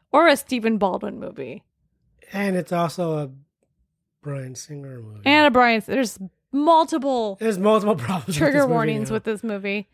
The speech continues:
Speaker 1: But I do like Gabriel Byrne
Speaker 2: Gabriel
Speaker 1: and
Speaker 2: Byrne,
Speaker 1: Benicio del Toro.
Speaker 2: Benicio <laughs> del Toro, Kevin Pollak.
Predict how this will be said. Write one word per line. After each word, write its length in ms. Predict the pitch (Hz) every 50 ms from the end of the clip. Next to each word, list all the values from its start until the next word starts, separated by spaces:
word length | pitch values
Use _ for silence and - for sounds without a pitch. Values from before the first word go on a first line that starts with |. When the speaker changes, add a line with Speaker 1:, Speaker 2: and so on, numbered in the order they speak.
| _ _
Speaker 1:
But 140 | - 269 320
I 100 | 330 349
do 200 | 294 339 381 403 403
like 200 | 403 415 370 285
Gabriel 340 | 277 311 349 349 359 311
Byrne 560 | 262 190 202 214 233 349 427 330 254 254 311 392 480 440 - _ _ _ _ _ _ _ _ _ _ _ _ _
Speaker 2:
Gabriel 280 | - 165 165 170 - 269 311 311 277
Speaker 1:
and 80 | 285
Speaker 2:
Byrne, 300 | 214 302 320 320 311 302
Speaker 1:
Benicio 540 | 302 302 330 320 - - 339 339 302 294 277
del 200 | 233 269 254 254
Toro. 380 | 165 - - 392 381 - - 202
Speaker 2:
Benicio 840 | 208 - 330 - - 247 226 185 - - 254 190 - 226 170 135 -
<laughs> 0 |
del 280 | 240 254 214 - 269 220
Toro, 680 | - - 208 196 175 170 160 160 160 165 185 202 - _ _ - - - - - 339
Kevin 560 | - - - 220 220 208 180 226 247 254 240 - - -
Pollak. 680 | - 247 233 233 226 214 185 156 151 160 202 - -